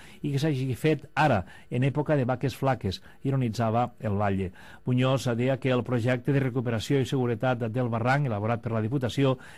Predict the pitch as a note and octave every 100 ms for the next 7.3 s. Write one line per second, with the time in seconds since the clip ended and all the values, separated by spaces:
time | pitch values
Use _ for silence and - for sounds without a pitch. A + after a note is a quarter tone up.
0 | - A#2+ B2+ D3 - B2 A#2 A2 - D#3+
1 | E3+ B2 A2+ A2+ - C#3+ - C#3+ F3 C3
2 | - C3+ A#2+ - - - F3+ E3 C3+ B2+
3 | C#3 C3 A#2 - D3+ G#2+ G2+ F#2 F#2+ -
4 | - - - A2+ G#2 C3 A#2+ A#2 A2+ A2
5 | B2+ C#3 - C3+ C#3+ C3+ B2 B2 B2+ A#2
6 | A#2 A#2 B2 B2+ A#2 A#2 A2+ A2 A#2+ A#2
7 | C3 D3+